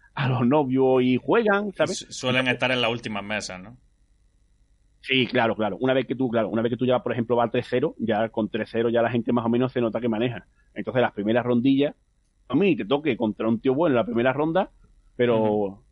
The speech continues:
Speaker 1: las primeras rondillas suelen ser con gente más casual.
Speaker 2: Claro.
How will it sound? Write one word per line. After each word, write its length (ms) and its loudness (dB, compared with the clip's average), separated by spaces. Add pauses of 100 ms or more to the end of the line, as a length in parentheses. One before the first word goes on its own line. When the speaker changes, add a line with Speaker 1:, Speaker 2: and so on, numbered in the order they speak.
(380)
Speaker 1:
las 140 2
primeras 280 0
rondillas 300 2
suelen 160 0
ser 100 -6
con 140 -4
gente 300 0
más 200 -2
casual. 400 -10 (640)
Speaker 2:
Claro. 260 -16